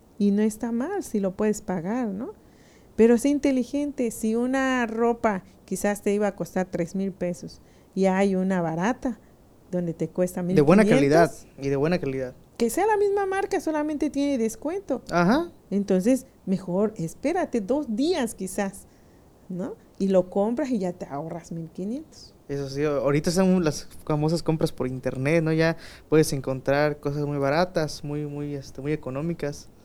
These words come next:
Speaker 2: muy económicas y, y, y algunas cosas así, sí valen la pena, vale la pena comprar. Pero, pues, al, eh, al final de cuentas yo creo que, que es eso, ¿no? La, la educación de una persona, la educación financiera,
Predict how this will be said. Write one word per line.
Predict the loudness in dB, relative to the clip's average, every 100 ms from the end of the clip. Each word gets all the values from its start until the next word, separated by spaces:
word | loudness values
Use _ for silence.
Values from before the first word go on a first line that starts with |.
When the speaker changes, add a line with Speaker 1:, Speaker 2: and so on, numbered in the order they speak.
| -20 -20 -20 -20 -10
Speaker 2:
muy | -8
económicas | -8 -6 -6 -4 -4 -4
y, |
y, | -8 -12 -14 -12 -8
y | -6
algunas | -4 -4 -4
cosas | -6 -10 -10
así, | -12 -12
sí | -8
valen | -4 -2 -2
la | -2
pena, | -4 -2 -4 -8 -20 -20 -4
vale | 2 2
la | 2
pena | 0 0
comprar. | -4 -12 0 4 4 2 -8 -20 -20 2
Pero, | 6 8 8 8 8 8 8 8 6 4 2
pues, | 2 4
al, | 4 4
eh, | 2 2
al | 0
final | 4 4
de | 6
cuentas | 6 6
yo | 6
creo | 6 6
que, | 4 4
que | 2
es | 2 4
eso, | 2 4
¿no? | 4 4
La, | 4 2 0
la | 0
educación | 0 -2 -4 0 2 4 2
de |
una | 2 0
persona, | -4 -8 -8 -10
la |
educación | -6 -4 -2
financiera, | 0 -2 2 2 2